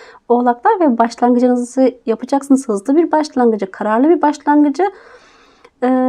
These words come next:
sağlam bir başlangıç olarak devam ettireceksiniz ve bütün içinizde kontrolün kendinizde olmasını istiyorsunuz. Zaten oğlak burçları öyle değil misiniz? Her zaman kontrolün kendinizde olmasını istersiniz.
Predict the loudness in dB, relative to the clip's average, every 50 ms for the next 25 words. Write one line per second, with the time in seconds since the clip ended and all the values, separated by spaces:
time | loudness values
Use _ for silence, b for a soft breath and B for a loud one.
0 | 0 0 0 -2 -4 -4 -8 -10 -2 2 4 4 4 4 6 6 8 8 8 6
1 | 6 4 0 0 -2 -2 -2 -4 -4 -6 -6 -8 -6 -4 -2 0 0 -2 -2 -2
2 | -2 0 0 -2 -2 -4 -4 -4 -2 -2 -2 -2 -2 -4 -6 -10 -10 -8 -8 -8
3 | -10 -6 0 2 2 2 2 -2 -2 -2 -4 -6 2 4 6 6 6 2 -2 -6
4 | -8 0 4 4 4 4 2 -2 -4 -2 2 4 4 4 4 4 2 2 4 4
5 | 2 2 0 -2 2 4 4 4 4 2 2 2 2 0 -2 -2 -4 -4 -4 -6
6 | -12 -8 -6 -6 -4 -2 -2 -2 -2 -2 -4 -4 -4 -2 -4 -2 -2 -2 -4 -4
7 | -6 -8 -10 -8 -6 -8 -8 -6 -4 -4 -4 -4 -4 -4 -4 -6 -4 -2 0 -2
8 | -2 0 -2 -2 -2 -2 -6 b b b b b b _ 2 2 2 2 0 0
9 | 0 0 0 0 2 2 2 2 0 0 0 2 2 0 0 -2 -4 -6 -4 -4
10 | -6 -6 -4 -2 0 0 2 0 -2 -2 -4 -4 -4 -4 -4 -8 _ -2 -2 -2
11 | -2 0 -2 -2 -2